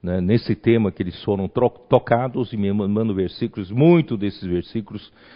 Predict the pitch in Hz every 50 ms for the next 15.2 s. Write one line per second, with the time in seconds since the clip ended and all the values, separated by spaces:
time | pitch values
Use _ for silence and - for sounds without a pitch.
0 | - - _ _ _ - - - - - 120 113 110 - - 98 95 104 113 123
1 | 131 135 135 127 117 107 - - 104 85 76 85 90 98 107 104 95 - 101 107
2 | 113 120 - - 110 104 98 104 98 85 - - 95 95 92 - - - - -
3 | - _ _ - - - 113 120 117 - _ _ _ _ _ _ _ _ - 92
4 | 92 92 90 90 85 - - - 98 107 101 110 110 98 - - 98 87 90 110
5 | 107 - 104 95 92 82 98 101 104 98 - 98 90 107 117 117 107 92 92 90
6 | - - 101 95 123 131 127 - - - 131 123 - 135 131 - - - - _
7 | _ _ _ _ _ - 104 101 92 85 - - - - - 90 92 90 - 101
8 | 107 95 90 - - 127 123 - 127 123 - - - _ _ _ _ _ _ -
9 | - 120 110 107 110 104 107 110 110 - - 117 107 90 82 82 - 98 117 117
10 | 139 139 160 185 190 - - - 117 107 131 143 - 127 107 120 131 123 110 147
11 | 156 - - - 104 92 101 117 131 120 101 - _ _ _ _ _ _ _ _
12 | _ _ - 135 135 139 147 143 143 - 151 151 - - - 104 107 117 123 113
13 | - - - - - 113 101 104 110 120 117 - - - 123 120 113 120 120 113
14 | 101 110 101 104 117 113 - - 117 107 - 120 120 135 123 - - - 113 104
15 | - - - -